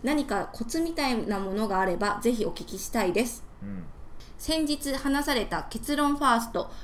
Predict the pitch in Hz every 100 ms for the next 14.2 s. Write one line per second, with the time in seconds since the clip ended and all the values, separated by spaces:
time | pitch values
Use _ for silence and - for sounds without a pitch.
0 | - 208 240 247 240 233 247 208 196 -
1 | - 269 349 339 320 302 294 285 269 269
2 | 254 254 - 202 214 233 180 175 180 220
3 | 214 - - - - 233 285 285 285 269
4 | 262 - - - - - 269 262 262 262
5 | 254 240 240 233 240 277 - - - -
6 | - - 277 - 294 302 294 269 277 277
7 | - - 277 269 285 262 262 262 262 202
8 | 208 214 214 208 - 190 185 190 240 -
9 | - - - - 107 104 104 98 98 98
10 | 92 90 85 82 - - - 453 - 302
11 | 233 - 339 311 330 330 339 349 330 294
12 | - - 196 185 202 240 233 254 285 -
13 | 220 185 233 220 220 226 202 226 143 131
14 | 92